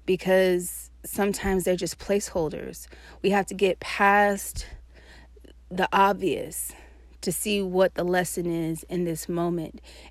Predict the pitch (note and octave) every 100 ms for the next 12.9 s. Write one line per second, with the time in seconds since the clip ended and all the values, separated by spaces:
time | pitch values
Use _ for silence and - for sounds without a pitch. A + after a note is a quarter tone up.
0 | - F3+ F#3 F#3+ G3 A3 - F#3+ F#3+ F#3
1 | E3+ E3 F3 F#3+ - F#3 E3+ E3 G3 F3
2 | E3 - A#3 G3+ F3+ E3+ F#3 F3+ F#3+ F3+
3 | F#3 - E3 F#3+ F#3+ F3+ E3 E3 E3+ E3+
4 | E3+ E3 - - - - G3 G#3 G3 G#3
5 | F#3+ G3 F3+ F3+ F3 F#3 - E3+ - F#3+
6 | - E3+ - E3+ E3 - E3 E3 - F3+
7 | E3+ E3 - - - - - E3 D#3+ D3+
8 | D3+ D3+ - F3 G3 G3+ G#3+ - - -
9 | - - - - E3+ F3 F3+ F#3 F#3 F3
10 | - G3+ F#3+ F#3 E3 D#3+ D#3+ D#3 - -
11 | - - - - - E3+ D#3+ D#3+ F3 G3
12 | G3 F3+ F3+ E3+ D#3+ F3+ F3 E3+